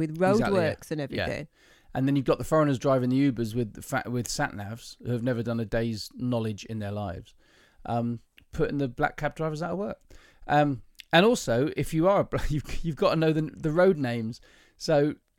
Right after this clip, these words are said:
Speaker 2: let's, let's talk rude road names. They, they've changed a lot. Um, Cock Lane is still there, and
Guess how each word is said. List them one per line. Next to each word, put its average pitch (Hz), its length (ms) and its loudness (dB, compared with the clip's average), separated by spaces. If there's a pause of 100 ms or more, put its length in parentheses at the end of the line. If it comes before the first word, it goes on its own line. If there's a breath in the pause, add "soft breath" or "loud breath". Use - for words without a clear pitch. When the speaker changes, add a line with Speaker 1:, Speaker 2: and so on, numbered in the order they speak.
Speaker 2:
let's, 185 220 2
let's 185 160 -4
talk 185 240 0
rude 156 380 2
road 151 200 2
names. 123 240 -2 (260 soft breath)
They, 185 120 0
they've 180 220 2
changed 226 400 0
a 131 40 2
lot. 131 360 0 (320)
Um, 135 200 -2 (180)
Cock - 260 4
Lane 170 200 2
is 123 120 0
still 110 240 -4
there, 95 340 -6 (300)
and 120 280 -4